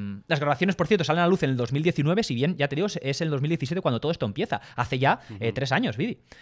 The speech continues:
Speaker 1: En el dos mil diecinueve ya se hace público, eh, la, se hacen públicas las transcripciones y también el audio, que lo he escuchado
Speaker 2: El audio,
Speaker 1: yo,
Speaker 2: el audio.
Speaker 1: hablando en inglés, Corina, y con Villarejo y con otro,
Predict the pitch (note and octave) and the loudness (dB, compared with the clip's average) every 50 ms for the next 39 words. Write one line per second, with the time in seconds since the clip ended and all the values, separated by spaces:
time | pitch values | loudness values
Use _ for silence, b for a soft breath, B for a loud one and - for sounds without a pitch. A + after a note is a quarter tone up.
0 | B B B C#3 C#3 D3 C#3 B2 A#2+ B2+ C3 C#3 D3+ D3 - D#3 D#3+ F3+ G3+ A#3 | B B B -4 -4 -2 -4 -4 -6 -4 -4 -2 -2 -2 -2 -2 -2 0 0 0
1 | G#3 C#3+ A2+ - C3 A#2+ - D3+ C3 - F#3 F#3+ F#3+ F#3+ F#3+ - A3+ C#4 - B | -2 -2 -2 -2 -2 -2 0 -2 0 0 0 0 0 0 0 -2 -4 -4 -6 B
2 | B B B B B B2 B2 A#2+ A2+ A2+ A2 A2 A2 A2 A2 B2 - - C3+ B2 | B B B B B 0 2 2 4 2 2 2 0 0 0 -2 -2 -4 -4 -2
3 | C3+ C3 C#3 D3+ D3+ F#3+ G3+ F#3 - - C3 B2+ A2+ G#2 - - D3 C#3+ A#2 D#3 | -2 -2 -2 -2 -2 0 -2 -2 -2 -4 -6 -6 -6 -6 -2 0 0 0 0 -2
4 | - - _ _ _ _ - B2+ A#2+ - G#2+ G#2 G2+ G#2 A2+ A#2+ B2+ D#3 G3+ G3 | -8 -12 _ _ _ _ -6 -4 -2 0 0 -2 -2 -2 -2 -2 0 -2 -2 -4
5 | - C3+ A#2 A2+ C3 E3 E3+ C#3 A2 F2+ - _ _ _ - G#2+ G#2+ A2 A2+ - | -4 -2 0 2 2 2 2 0 -2 -4 -8 _ _ _ -10 -8 -6 -6 -6 -6
6 | - G#2+ - A#2 G2 F#2 A2 D#3+ A3 A3 - D#2 D#2+ F#2 F2 A#2+ A2+ B2 B2+ C#3 | -8 -8 -6 -6 -6 -4 -2 -2 -4 -4 -6 -10 -10 -4 -2 -2 0 2 2 2
7 | D3 C#3+ C#3+ D3 C#3 C#3+ D3 F3 F#3+ - - - A#2 A#2 C3 D#3+ F3+ E3+ F3+ F#3+ | 4 2 2 2 0 2 4 4 4 2 2 -2 -4 -4 -2 -2 -2 -2 -2 -2
8 | - B2+ A2+ A#2 A#2+ A#2 G#2+ A2+ C#3+ - - D3 B2+ - G#2 A2+ B2 B2+ C#3+ C#3 | -2 -2 -2 -2 -4 -4 -2 -2 -2 -2 -2 -4 -4 -4 -4 -4 -4 -2 -2 0
9 | C#3 C#3 | -2 -2